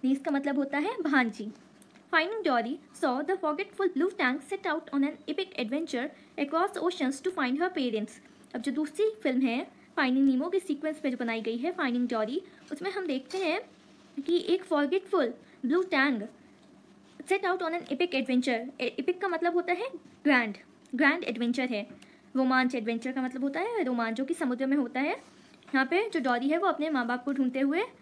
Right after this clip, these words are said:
बहुत ही एडवेंचर, बहुत ही खतरे झेलते हुए ओशन में अपने माँ बाप को ढूंढती है, उनसे बिछड़ गई होती है। They are, they are both touching, funny and inspiring tales that teach us about beauty of ocean, its coral reef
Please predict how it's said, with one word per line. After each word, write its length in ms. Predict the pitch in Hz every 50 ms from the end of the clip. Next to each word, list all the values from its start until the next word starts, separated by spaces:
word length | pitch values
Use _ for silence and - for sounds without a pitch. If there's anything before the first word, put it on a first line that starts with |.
| - - - - - - - - - - -
बहुत 220 | 262 269 277 -
ही 40 | 330
एडवेंचर, 560 | - - 269 226 240 269 269 269 330 311 277
बहुत 220 | 240 285 294 285 302
ही 60 | 320
खतरे 380 | - - 285 285 277 294 311
झेलते 320 | 285 - 294 247 254 254 277
हुए 220 | 285 254 294 370 523 - - - - -
ओशन 240 | 247 269 - 277 262
में 160 | 294 359 494
अपने 320 | 539 247 254 269 302 349 370 - -
माँ 120 | 254 240
बाप 180 | 233 247 240 -
को 60 | 370
ढूंढती 400 | 392 - 311 254 247 - 240 254
है, 180 | 214 202 208 208 - - - - - - - - - -
उनसे 320 | 254 254 247 240 - 415
बिछड़ 260 | 415 294 277 302 254
गई 160 | 233 226 220 247
होती 240 | 214 208 - 214
है। 140 | 233 202 214 - - - - - - - -
They 280 | 214 269 330 381 - -
are, 420 | - 269 254 247 233 254 - -
they 180 | 262 320 370 403
are 120 | 403 381
both 160 | 349 381 - - - -
touching, 300 | 311 285 285 320 330 370 - - 320
funny 220 | 269 262 285 277
and 140 | 294 320 320
inspiring 520 | - 330 - - - 302 269 302 330 415 427 - 339
tales 240 | 269 233 254 294 - - - - - - -
that 100 | 339 370 359 - -
teach 220 | 359 381 415 - 339 269
us 240 | 294 285 - - 233
about 180 | 254 254 277 277 - - 277
beauty 360 | 311 359 359 - 392 320 311
of 20 | 311 311 -
ocean, 380 | - 285 311 - - 220 214 277 - - - - - - - -
its 300 | 349 - - - - 277
coral 300 | 277 320 370 427 427 302
reef 200 | 247 240 240 247